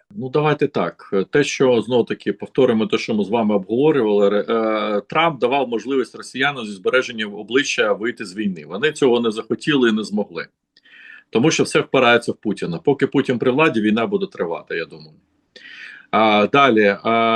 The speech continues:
е, виявилось, що не так просто відірвати Китай, е, Росію від Китаю. Е, ну як? Ну, ну, неможливо к-, скомпенсувати товарообіг Китаю та Росії. Немає таких ресурсів. І американці нікуди нічого вкладати не збираються.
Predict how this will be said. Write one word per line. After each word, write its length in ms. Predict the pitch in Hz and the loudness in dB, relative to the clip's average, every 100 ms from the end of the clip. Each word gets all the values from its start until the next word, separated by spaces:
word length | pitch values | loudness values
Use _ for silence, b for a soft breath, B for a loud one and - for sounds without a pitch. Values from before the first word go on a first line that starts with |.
| 110 110 | 2 0
е, 1400 | 107 107 110 110 107 107 107 110 107 101 101 104 101 101 | -2 -2 -2 -2 -2 -2 0 0 2 2 0 -2 -2 -2
виявилось, 520 | 151 170 156 156 139 - | 2 2 2 0 0 -2
що 220 | - 143 | -6 -6
не 100 | 127 | -4
так 200 | 143 131 | -4 -4
просто 320 | - 147 - | -4 -6 -4
відірвати 500 | 123 117 120 135 131 | -6 -6 -2 -2 -2
Китай, 400 | - 107 123 120 113 | -8 -6 -2 -2 0
е, 380 | 113 110 110 117 | 0 0 -2 -2
Росію 340 | 123 - 139 | -4 -2 -2
від 140 | 117 - | -2 -8
Китаю. 440 | - - 87 80 _ _ _ _ _ B B B B _ | -12 -10 -10 -12 _ _ _ _ _ B B B B _
Е, 800 | 110 110 113 113 113 113 117 113 107 | 0 2 4 4 6 6 8 6 4
ну 80 | 165 | 4
як? 280 | 170 156 - | 4 4 2
Ну, 100 | 143 | -2
ну, 100 | 147 | 0
неможливо 480 | 147 156 147 160 139 | 0 2 2 2 2
к-, 200 | - 123 | -2 -10
скомпенсувати 720 | - 139 135 120 135 139 135 | -4 -4 -2 -4 0 0 0
товарообіг 640 | 113 120 123 123 127 120 - | -2 0 2 2 2 -4 -12
Китаю 380 | - 117 113 | -6 -2 -2
та 140 | 107 107 | -2 -6
Росії. 480 | 101 - 85 78 - 113 | -8 -10 -20 -20 -12 -2
Немає 360 | 120 131 98 | 2 2 2
таких 380 | 90 - 82 - | -2 -6 -12 -6
ресурсів. 560 | 95 - 95 - - 113 | -6 -4 -8 -8 -4 0
І 220 | 110 107 | 2 4
американці 580 | 110 117 123 139 123 117 | 2 2 2 2 0 -2
нікуди 320 | 104 113 117 | -4 -2 -2
нічого 220 | 104 110 | 0 0
вкладати 500 | - 107 98 101 95 | 0 -4 -2 -2 -2
не 80 | 95 | -6
збираються. 600 | 85 92 85 - - | -4 -6 -6 -10 -18